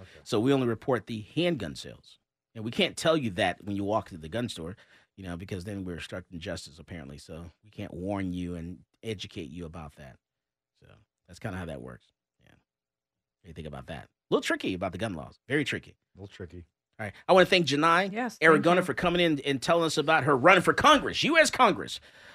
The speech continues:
Speaker 2: All right. So hopefully some people go to the, uh, website there, donate to the campaign. Hope, I'm looking forward to block walking for you, looking forward to supporting you.
Speaker 3: Thank
Speaker 2: Uh,
Speaker 3: you.
Speaker 2: because this midterm election is very important. We gotta make sure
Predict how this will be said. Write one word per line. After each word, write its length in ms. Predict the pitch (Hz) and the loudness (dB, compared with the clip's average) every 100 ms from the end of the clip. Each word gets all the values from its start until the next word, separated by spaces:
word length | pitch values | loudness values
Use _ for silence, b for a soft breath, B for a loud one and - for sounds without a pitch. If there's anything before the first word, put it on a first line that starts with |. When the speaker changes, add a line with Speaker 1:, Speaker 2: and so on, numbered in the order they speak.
| B | B
Speaker 2:
All 80 | 107 | 0
right. 140 | 98 | 2
So 160 | 131 113 | 2 6
hopefully 380 | 185 196 185 | 6 6 0
some 160 | 165 165 | 0 -2
people 220 | 180 165 | -2 -2
go 200 | 139 160 | 4 4
to 120 | 165 147 | 4 0
the, 140 | 123 | -2
uh, 300 | - 110 101 | -4 -4 2
website 440 | 131 175 - 165 | 4 4 4 2
there, 180 | 156 170 | 4 0
donate 380 | 117 156 170 160 | 4 4 4 0
to 60 | 165 | -6
the 60 | |
campaign. 600 | 151 185 165 - 175 170 | -4 0 0 2 0 0
Hope, 400 | 131 139 113 127 - B B B 113 | -2 -4 -4 -8 -8 B B B 0
I'm 220 | 117 117 | 0 0
looking 280 | 120 170 170 | 2 2 0
forward 320 | 147 170 165 | 2 2 4
to 100 | 139 | 0
block 360 | 101 139 170 151 | 0 4 4 4
walking 380 | 160 170 175 160 | 2 2 2 -2
for 240 | 175 170 | 2 2
you, 260 | 170 180 156 | 2 0 0
looking 260 | 135 151 | 0 -2
forward 260 | 139 175 160 | 0 2 2
to 80 | - | -2
supporting 520 | 139 - 180 170 160 | -6 2 4 6 4
you. 240 | 165 170 170 b b b | 2 2 -2 b b b
Speaker 3:
Thank 280 | - 117 | -2 -2
Speaker 2:
Uh, 40 | 160 | -4
Speaker 3:
you. 180 | 135 160 | -10 -8
Speaker 2:
because 280 | 120 127 113 | -2 0 0
this 160 | 175 | 0
midterm 400 | 180 185 - 185 | 0 2 4 4
election 420 | 180 180 185 - | 6 6 4 2
is 120 | 160 113 | -2 2
very 260 | 151 170 | 4 6
important. 680 | 170 - - 240 240 82 82 | 4 0 6 8 6 -2 -10
We 60 | |
gotta 160 | - 107 | -6 -2
make 200 | 123 143 | 0 0
sure 460 | - 175 156 143 | 2 6 6 6